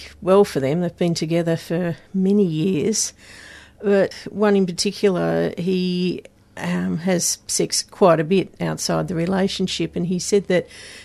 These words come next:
he prefers to have sex with, uh, married men,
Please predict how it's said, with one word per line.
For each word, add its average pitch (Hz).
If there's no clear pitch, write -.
he 208
prefers 208
to 202
have 175
sex -
with, 170
uh, 120
married 170
men, 185